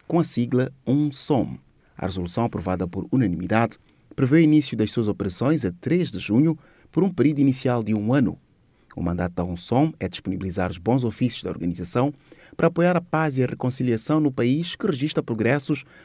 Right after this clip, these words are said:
no sentido da estabilidade, após ter sido marcado por lutas entre fações desde mil novecentos e noventa e um. A missão também deve aconselhar o governo e as forças de paz da União Africana, na Somália,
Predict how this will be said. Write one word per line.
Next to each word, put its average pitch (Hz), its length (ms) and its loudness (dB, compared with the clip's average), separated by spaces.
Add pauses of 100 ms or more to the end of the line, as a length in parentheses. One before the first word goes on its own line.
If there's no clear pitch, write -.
no 113 80 -2
sentido 123 320 0
da 104 80 2
estabilidade, 107 720 0 (300)
após - 280 -2
ter 104 100 -2
sido 95 260 -4
marcado 123 520 -2
por 180 200 0
lutas 117 540 -4
entre 117 240 -2
fações 101 580 -2 (300)
desde 98 540 0 (100)
mil 113 240 4
novecentos 92 380 -2
e 80 40 -8
noventa 95 300 -2
e 123 100 6
um. 101 120 4 (420)
A - 80 -8
missão 107 400 0
também 101 240 0
deve 95 220 -2
aconselhar 92 500 -4
o 135 40 -2
governo 113 500 2 (240)
e - 80 -4
as 87 80 -6
forças 95 420 -2
de 85 80 -6
paz 123 360 0
da - 100 -10
União 73 180 -6
Africana, 120 600 0 (180)
na - 100 -12
Somália, 131 520 0